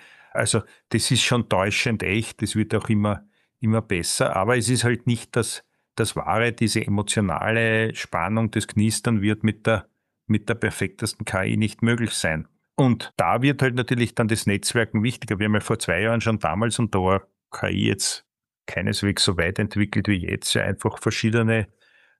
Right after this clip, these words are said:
Rollen und Funktionen im Berufsleben bei der K I eingegeben und haben gefragt,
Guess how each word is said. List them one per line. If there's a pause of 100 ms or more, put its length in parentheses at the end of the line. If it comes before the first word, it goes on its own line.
(120)
Rollen
und
Funktionen
im
Berufsleben (500)
bei
der
K
I
eingegeben
und
haben
gefragt,